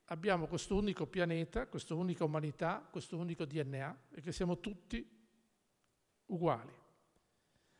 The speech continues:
Addirittura perfino nelle attuazioni di alcune dei messaggi della pace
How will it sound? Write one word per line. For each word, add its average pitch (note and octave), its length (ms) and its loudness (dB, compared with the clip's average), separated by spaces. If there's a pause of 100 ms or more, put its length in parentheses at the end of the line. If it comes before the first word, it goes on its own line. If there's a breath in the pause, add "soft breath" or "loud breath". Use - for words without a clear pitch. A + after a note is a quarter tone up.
(180 soft breath)
Addirittura G#3+ 600 2
perfino F#3+ 500 2
nelle D#3+ 160 2
attuazioni F3 720 4
di C#3+ 120 -2
alcune F3 440 0
dei C#3 260 -2 (360 soft breath)
messaggi E3+ 480 0
della D3+ 200 2
pace E3 680 2